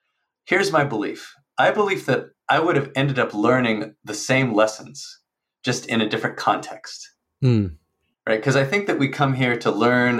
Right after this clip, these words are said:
Speaker 1: a set of, you know, to polish a certain set of skills or, you know, to become, to become more polished, if you, if you will. And the context doesn't matter.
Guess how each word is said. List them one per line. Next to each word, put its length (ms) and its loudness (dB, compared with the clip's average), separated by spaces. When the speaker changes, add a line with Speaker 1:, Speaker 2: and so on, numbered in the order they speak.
Speaker 1:
a 60 -2
set 360 -2
of, 240 0
you 100 -6
know, 140 0
to 120 -8
polish 540 0
a 60 -6
certain 320 -2
set 220 0
of 160 0
skills 840 2
or, 280 -2
you 120 -12
know, 180 -8
to 120 -10
become, 720 -2
to 80 -2
become 260 0
more 200 0
polished, 540 0
if 240 -10
you, 120 -10
if 120 -12
you 120 -2
will. 260 -2
And 260 0
the 160 -10
context 720 -2
doesn't 300 -2
matter. 400 -2